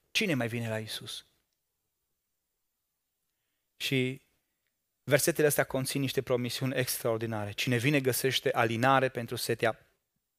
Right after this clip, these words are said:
sufletului. Găsește siguranță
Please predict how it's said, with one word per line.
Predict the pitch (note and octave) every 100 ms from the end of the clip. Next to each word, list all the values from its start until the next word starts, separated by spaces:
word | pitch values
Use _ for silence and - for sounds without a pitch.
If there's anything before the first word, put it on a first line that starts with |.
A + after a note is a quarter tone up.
| _
sufletului. | - - C#3 B2+ - A#2+ A#2 _ _ _ _ _ _ _ _ - - -
Găsește | C3+ C3 D3 -
siguranță | - C#3+ B2 C3+ D3 D3 E3 E3+